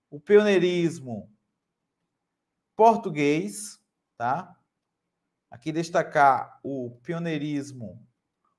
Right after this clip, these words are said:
português, apesar que na história do Ceará a gente vai colocar também o contraponto, né, de Vicente Pinzon,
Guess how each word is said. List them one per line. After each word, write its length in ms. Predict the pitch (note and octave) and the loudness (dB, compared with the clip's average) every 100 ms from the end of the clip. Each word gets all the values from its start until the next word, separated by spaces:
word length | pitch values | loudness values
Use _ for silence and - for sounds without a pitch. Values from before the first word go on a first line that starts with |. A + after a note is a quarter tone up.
| _ | _
português, 960 | - F3+ E3+ E3+ C3 C#3 F3 G3 - - - | 4 4 4 -2 -2 -2 -2 -10 -18 -16 -12
apesar 340 | B2 F3+ G#3 | -8 -2 -2
que 120 | G#3+ | 0
na 140 | G#3+ A3 | 0 0
história 260 | G#3+ G3 | 0 -2
do 100 | E3+ | -2
Ceará 760 | E3+ F3 D3 D3 G3+ G#3 - _ | -4 0 4 6 4 2 -12 _
a 60 | - | -16
gente 120 | D#3 | -6
vai 100 | G3 | -2
colocar 340 | G3+ F#3+ G3 G3 | 0 0 0 -2
também 260 | G3+ G3+ | -2 -4
o 60 | G#3 | -4
contraponto, 760 | A#3 - C4 - F#3+ F3+ D#3 | -4 -4 -6 -4 0 0 -2
né, 140 | D3 D#3 | -4 -4
de 120 | F3 | -6
Vicente 400 | E3+ F3 F3+ F3 | -8 -10 -12 -12
Pinzon, 600 | A#3+ G#3 F3 C3+ G#2 | -10 -4 -2 -2 -4